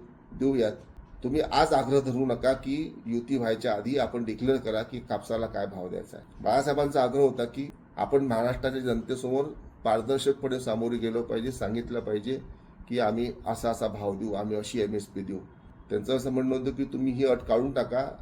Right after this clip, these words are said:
आपण युती करू, सत्ता स्थापन झाल्यानंतर मग बघू पुढे काय करायचं. बाळासाहेबांनी युती केली नाही. स्वतःचं राजकीय नुकसान केलं, परंतु शेतकऱ्यांशी त्यांनी प्रतारणा केली नाही.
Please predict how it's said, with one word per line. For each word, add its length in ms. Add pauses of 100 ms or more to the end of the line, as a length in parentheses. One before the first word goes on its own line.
(100)
आपण 220
युती 280
करू, 280
सत्ता 360
स्थापन 400
झाल्यानंतर 600 (180)
मग 160
बघू 400 (140)
पुढे 160
काय 160
करायचं. 360 (580)
बाळासाहेबांनी 760 (640)
युती 300
केली 400
नाही. 200 (680)
स्वतःचं 400
राजकीय 360
नुकसान 420
केलं, 320 (520)
परंतु 580
शेतकऱ्यांशी 720
त्यांनी 280
प्रतारणा 560
केली 300
नाही. 300